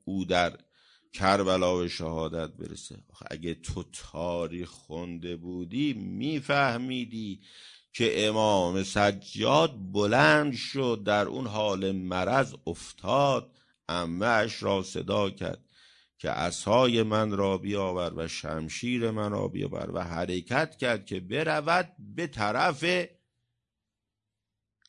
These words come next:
گودال قتلگاه و از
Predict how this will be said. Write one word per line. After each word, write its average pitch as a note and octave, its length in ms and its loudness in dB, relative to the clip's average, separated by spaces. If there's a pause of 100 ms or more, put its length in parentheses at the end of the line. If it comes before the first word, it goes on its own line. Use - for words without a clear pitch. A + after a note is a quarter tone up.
(340)
گودال G2 800 6
قتلگاه A#2+ 1300 -2 (180)
و A#2+ 200 2 (140)
از E2+ 340 -4